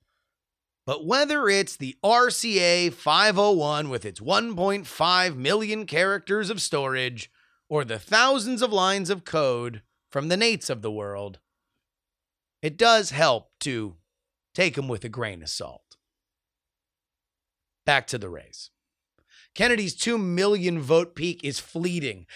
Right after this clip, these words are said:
as the total stats start dropping fast as voters in southern and western states come in.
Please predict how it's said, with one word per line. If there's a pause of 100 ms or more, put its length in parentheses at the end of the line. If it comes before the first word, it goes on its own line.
as
the
total
stats
start
dropping
fast
as
voters (160)
in
southern
and
western
states
come
in.